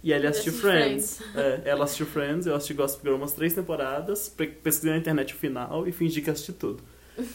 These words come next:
Speaker 1: É, <laughs> porque eu não tive paciência pra terminar, também é muito adolescente pra mim.
Speaker 2: Que tem noventa e três anos.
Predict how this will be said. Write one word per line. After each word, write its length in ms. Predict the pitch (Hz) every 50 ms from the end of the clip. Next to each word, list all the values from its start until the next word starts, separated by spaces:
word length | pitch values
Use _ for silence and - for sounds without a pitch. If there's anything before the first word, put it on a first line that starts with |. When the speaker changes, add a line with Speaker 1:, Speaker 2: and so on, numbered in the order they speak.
| - -
Speaker 1:
É, 160 | - 180 -
<laughs> 0 |
porque 260 | - - - - 277
eu 60 | 233 226
não 60 | 247
tive 220 | - 233 226 -
paciência 340 | - 190 185 175 156 156 156
pra 100 | 156 156
terminar, 300 | 156 165 170 160 160 160
também 220 | 170 175 180 180
é 40 | 190
muito 200 | 190 202 208 220
adolescente 560 | 196 208 202 190 185 180 - 147 147 156 -
pra 200 | - 160 165 180
mim. 240 | 156 120 113 110 110 - - - - - - - - - - - - - - - - - - -
Speaker 2:
Que 120 | - - 247
tem 120 | 240 226 220
noventa 340 | 220 220 208 208 208 - 220
e 40 | 214
três 280 | - 220 220 214 214
anos. 120 | - -